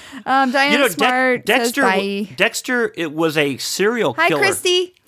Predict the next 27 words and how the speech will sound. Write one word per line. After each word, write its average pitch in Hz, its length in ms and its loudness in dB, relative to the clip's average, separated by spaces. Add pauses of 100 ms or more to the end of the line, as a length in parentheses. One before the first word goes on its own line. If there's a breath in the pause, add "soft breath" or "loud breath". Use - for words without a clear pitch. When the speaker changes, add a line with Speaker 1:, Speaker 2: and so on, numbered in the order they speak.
(720 loud breath)
Speaker 1:
I 330 140 0
know, 370 260 0
but 247 160 -2
that 285 140 0
was 311 160 0
a 240 140 2
long 262 540 0
time 285 260 0
after 240 340 -2
my 220 300 0
cartoon 208 500 -2
character 190 380 -2
that 170 140 -8
looked 202 140 -6
like 190 180 0
Bart 190 180 2
Simpson. 185 420 -4
Speaker 2:
So 170 140 0
your 170 340 2
character 190 840 -2
<laughs> - 40 -20
eventually 165 580 -2
turned 160 400 0
into 170 720 0
a 127 80 -2
serial 190 560 0
killer. 117 400 -4